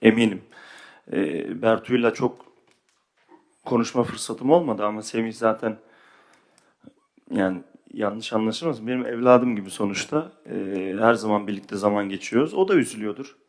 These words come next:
Üzülüyor da. E, çünkü güzel bir sezon geçirdi. O da iyi bir sezon geçirdi.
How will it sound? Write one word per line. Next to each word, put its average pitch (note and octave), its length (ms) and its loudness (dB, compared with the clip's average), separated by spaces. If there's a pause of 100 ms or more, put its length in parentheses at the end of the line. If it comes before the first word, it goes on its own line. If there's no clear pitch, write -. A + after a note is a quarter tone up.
(480)
Üzülüyor B2 420 6
da. B2+ 220 2 (640)
E, F#2+ 160 -4
çünkü A#2+ 240 -8
güzel C3 260 8
bir C#3+ 60 -4
sezon G#2+ 340 -2
geçirdi. F#2+ 340 -10
O G2+ 100 -2
da A#2 100 2
iyi C3 120 4
bir A2+ 60 -2
sezon F#2+ 360 -4
geçirdi. F#2+ 460 -12